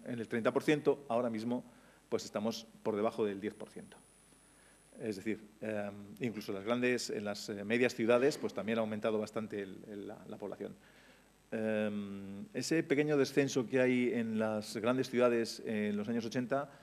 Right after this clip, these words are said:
eh, los, los sociólogos lo, lo, lo atribuyen fundamentalmente a la aparición del Estado de las Autonomías, que descentralizó bastante el, el tema, y las nuevas tecnologías que también,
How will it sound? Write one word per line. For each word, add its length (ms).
eh, 80
los, 400
los 180
sociólogos 460
lo, 160
lo, 420
lo 80
atribuyen 400
fundamentalmente 760
a 480
la 100
aparición 360
del 100
Estado 200
de 60
las 80
Autonomías, 440
que 120
descentralizó 600
bastante 500
el, 200
el 300
tema, 340
y 280
las 180
nuevas 180
tecnologías 640
que 100
también, 480